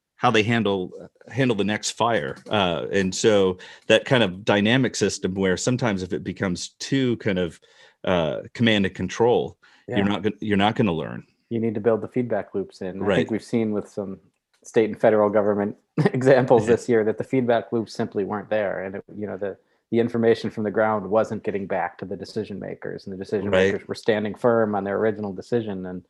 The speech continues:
Speaker 2: it's unfortunate, but we, we saw it in a handful of places this year where,
Speaker 1: S-
Speaker 2: yeah, different leadership, different sense-making methodologies would have changed the outcomes.
Speaker 1: Absolutely. And, uh,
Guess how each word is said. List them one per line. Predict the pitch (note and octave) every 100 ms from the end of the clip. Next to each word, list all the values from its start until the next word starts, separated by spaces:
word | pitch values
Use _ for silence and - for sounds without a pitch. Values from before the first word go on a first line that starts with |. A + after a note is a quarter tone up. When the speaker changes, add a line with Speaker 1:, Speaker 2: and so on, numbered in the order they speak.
| _ _ _
Speaker 2:
it's | G2+
unfortunate, | - B2 B2 A2 F#2+ F2+ -
but | F#2+
we, | F#2 G2
we | G#2 F#2+
saw | G#2+ G#2+
it | G#2
in | G#2
a |
handful | G#2+ A2 A2
of | G#2
places | A#2+ A#2 G2+
this | - -
year | G#2 - _ _ _ _ _ - - -
where, | G#2 G2
Speaker 1:
S- | F#2+
Speaker 2:
yeah, | F#2+ G2
different | F#2 A#2+ - A#2 A2
leadership, | A2+ A2 - G2
different | A#2+ C3 A#2+
sense-making | B2 B2 A#2+ - G#2+ G#2 -
methodologies | B2 A2+ A2 A2 A#2 F#2 G2 F#2
would | G#2+
have | G#2 -
changed | G#2 G2 F#2+
the | F2+
outcomes. | F#2+ - - _ _ _ _
Speaker 1:
Absolutely. | - A2+ - G2+ G#2 A#2 A2 G2+ F2+ - -
And, | A#2 A#2 A2+
uh, | - A#2 G#2+